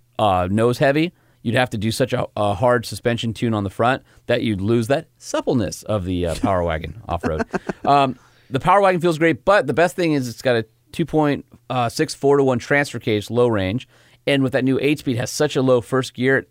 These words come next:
Speaker 1: the crawl ratio is, like, fifty to one, which is in-, incredible. That was like Jeeps not too long ago.
Speaker 2: Yeah.
Speaker 1: And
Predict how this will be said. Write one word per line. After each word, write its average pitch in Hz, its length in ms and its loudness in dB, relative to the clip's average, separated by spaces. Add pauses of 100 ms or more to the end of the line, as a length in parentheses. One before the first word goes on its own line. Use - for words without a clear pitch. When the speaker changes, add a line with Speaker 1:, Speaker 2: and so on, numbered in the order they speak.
(100)
Speaker 1:
the 107 260 -2
crawl 113 180 0
ratio 117 220 -2
is, 101 60 -4
like, 92 140 -6
fifty 127 360 -4
to 107 80 -2
one, 85 220 -6 (640)
which 123 140 0
is 117 100 0
in-, 123 300 0
incredible. 123 440 0
That 151 200 2
was 165 160 2
like 147 200 2
Jeeps 117 320 -2
not 113 180 -2
too 117 120 -4
long 92 220 -2
ago. - 200 -10
Speaker 2:
Yeah. 92 220 0 (500)
Speaker 1:
And 151 400 0